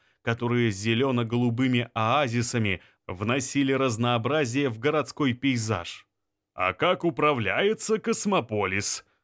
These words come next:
Кто стоит во главе города?» спросил Герберт. «Город управляется советом, в который входят ученые и профессионалы своего дела». «Вы имеете в виду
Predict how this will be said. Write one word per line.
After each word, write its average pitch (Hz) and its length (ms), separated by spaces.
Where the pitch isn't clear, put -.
Кто 139 560
стоит 123 580
во 117 120
главе 117 440
города?» 107 760
спросил 160 640
Герберт. 104 520
«Город 113 580
управляется 131 800
советом, 110 720
в - 100
который 123 500
входят 107 560
ученые 190 800
и 254 100
профессионалы 135 1200
своего 127 720
дела». 95 600
«Вы 120 300
имеете 117 480
в 98 40
виду 113 480